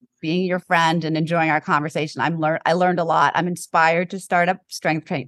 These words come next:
training again. Um, I'm all or nothing person, so I kinda slipped and I was in there. From, I have a home gym, like, thirty minutes, and I'm gonna go back to, like, ten or fifteen minutes and do what I can do. And I am excited to just to continue to listen to you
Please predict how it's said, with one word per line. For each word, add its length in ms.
training 320
again. 500
Um, 460
I'm 140
all 240
or 40
nothing 400
person, 460
so 160
I 80
kinda 260
slipped 500
and 100
I 80
was 180
in 120
there. 160
From, 260
I 120
have 120
a 60
home 240
gym, 360
like, 220
thirty 300
minutes, 360
and 80
I'm 240
gonna 180
go 100
back 280
to, 100
like, 240
ten 200
or 80
fifteen 540
minutes 480
and 160
do 140
what 100
I 140
can 220
do. 440
And 600
I 500
am 200
excited 400
to 60
just 240
to 80
continue 600
to 160
listen 420
to 140
you 420